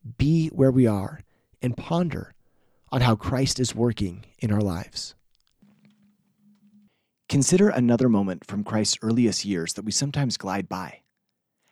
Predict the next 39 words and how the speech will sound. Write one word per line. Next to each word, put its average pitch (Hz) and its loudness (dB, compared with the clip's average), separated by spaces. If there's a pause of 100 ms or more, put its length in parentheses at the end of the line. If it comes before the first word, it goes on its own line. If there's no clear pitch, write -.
(120)
After 120 -2
the 180 4
wise 110 2
men 117 0
left, 87 -6
we 113 4
read, 98 -2 (400)
"An 120 0
angel 139 0
of 147 -6
the 151 -2
Lord 110 0
appeared 117 0
to 123 -8
Joseph 107 -2
in 107 -4
a 104 0
dream 101 -4
and 104 -6
said, 101 -2
'Get 120 0
up, - -4 (360)
take 151 4
the 202 -2
child 107 0
and 113 -2
his 107 -2
mother 101 -2
and 107 -10
flee 127 0
to 123 -10
Egypt, - -12 (340)
and 123 2
remain 113 4
there 120 2
until 107 -4
I 101 2
tell 110 -2
you, 67 -8